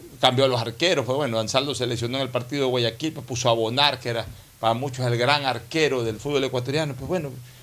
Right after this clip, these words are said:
cuando le tocó a Bonar defender la camiseta de la selección en una eliminatoria, no le fue bien, le metieron tres goles en Chile con responsabilidad de él en esos goles.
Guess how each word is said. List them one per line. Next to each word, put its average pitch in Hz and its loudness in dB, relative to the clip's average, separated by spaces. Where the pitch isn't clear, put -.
cuando 143 6
le 147 6
tocó 147 4
a 202 8
Bonar 190 2
defender 175 -2
la 185 0
camiseta 175 -4
de 180 0
la 170 0
selección 165 -2
en 180 -4
una 185 -4
eliminatoria, 185 0
no 147 2
le 143 4
fue 139 2
bien, 131 0
le 110 -6
metieron 131 -4
tres 131 -2
goles 135 0
en 123 -6
Chile 139 -2
con 113 -2
responsabilidad 110 0
de 127 4
él 123 2
en 117 -2
esos 113 -4
goles. 95 -6